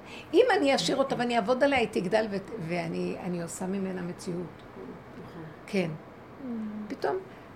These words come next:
Speaker 1: זה בסדר שאת ככה, כי לילדה הזאת יש תכונות כאלה וכאלה, וזה בסדר, ולזאת יש תכונות, וזה בסדר שפירשתי, זה בסדר, זה הכל בסדר. נעלם הכל. והנגיעה הזאת, גם אני רוצה שזה יהיה דרכי, גם כן, זה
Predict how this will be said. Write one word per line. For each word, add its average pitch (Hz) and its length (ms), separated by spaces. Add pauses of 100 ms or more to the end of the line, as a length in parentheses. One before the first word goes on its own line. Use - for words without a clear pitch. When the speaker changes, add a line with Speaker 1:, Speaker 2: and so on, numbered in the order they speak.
(180)
Speaker 1:
זה - 100
בסדר 587 400
שאת 554 220
ככה, - 440
כי 440 120
לילדה 508 340
הזאת - 180
יש 311 100
תכונות 311 320
כאלה 330 300
וכאלה, - 420
וזה 254 140
בסדר, 554 600
ולזאת 453 420
יש 453 80
תכונות, 339 280
וזה 440 140
בסדר 587 340
שפירשתי, 381 480
זה 440 100
בסדר, 554 400
זה 415 120
הכל 440 260
בסדר. 196 300 (100)
נעלם 214 380
הכל. 233 300 (2250)
והנגיעה 208 540
הזאת, 277 240
גם 214 180
אני 214 140
רוצה 208 200
שזה - 280
יהיה 262 140
דרכי, - 380
גם 523 360
כן, 539 100 (140)
זה 453 60